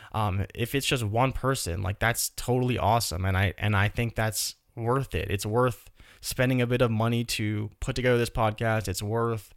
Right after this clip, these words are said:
you know, spending the, whatever, one hour a day, or, sorry, one hour a week, however many times I podcast, to kinda throw it all together. That's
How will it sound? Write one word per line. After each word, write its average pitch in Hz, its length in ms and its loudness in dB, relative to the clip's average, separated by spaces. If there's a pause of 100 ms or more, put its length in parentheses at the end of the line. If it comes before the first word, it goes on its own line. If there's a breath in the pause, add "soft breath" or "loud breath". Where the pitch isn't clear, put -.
(300 soft breath)
you 120 100 -2
know, 104 100 2
spending 120 400 -2
the, 110 240 2
whatever, 107 320 2
one 110 220 0
hour 110 320 2
a 104 80 0
day, 107 540 0 (400 loud breath)
or, 107 100 0
sorry, 107 200 2
one 113 180 2
hour 107 220 4
a 104 80 4
week, 110 320 -2
however 110 280 2
many 107 200 2
times 110 200 0
I 113 60 4
podcast, 110 600 0
to 107 100 -6
kinda 110 280 -2
throw 110 160 0
it 113 40 2
all 107 100 2
together. 104 540 -2 (880)
That's 131 240 4